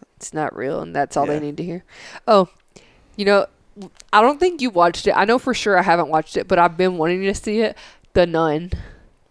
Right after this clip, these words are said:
Speaker 2: Ooh.
Speaker 1: Have you seen the previews for that?
Speaker 2: Uh, at
Speaker 1: That
Speaker 2: one,
Speaker 1: one
Speaker 2: at
Speaker 1: looks
Speaker 2: one
Speaker 1: scary.
Speaker 2: point I did, but I don't remember.
Speaker 1: It looked like a good one. But again, it's one of those possession movies,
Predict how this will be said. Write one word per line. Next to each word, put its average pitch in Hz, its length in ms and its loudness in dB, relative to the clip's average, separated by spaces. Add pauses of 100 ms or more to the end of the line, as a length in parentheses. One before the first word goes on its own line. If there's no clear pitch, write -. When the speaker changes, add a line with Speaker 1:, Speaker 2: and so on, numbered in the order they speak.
Speaker 2:
Ooh. 110 840 -12
Speaker 1:
Have 185 160 -6
you 190 100 -2
seen 190 200 -6
the 185 80 -2
previews 185 340 -4
for 202 80 -4
that? 214 240 0 (540)
Speaker 2:
Uh, 139 440 -4 (140)
at 139 140 -2
Speaker 1:
That 190 240 4
Speaker 2:
one, 339 140 2
Speaker 1:
one - 40 -2
Speaker 2:
at 151 60 6
Speaker 1:
looks - 120 2
Speaker 2:
one 180 120 4
Speaker 1:
scary. 175 380 0
Speaker 2:
point 196 100 -2
I 135 40 -2
did, 135 400 -6 (680)
but 139 120 -10
I 131 80 -4
don't 135 200 -6
remember. 131 220 -8
Speaker 1:
It - 40 -6
looked 180 180 -6
like 180 120 -8
a 208 60 -8
good - 180 -10
one. 202 180 -12 (680)
But 208 120 2
again, 190 360 2
it's 170 200 -4
one 190 80 -2
of 185 80 -4
those 175 240 2
possession 196 840 -4
movies, 233 640 -6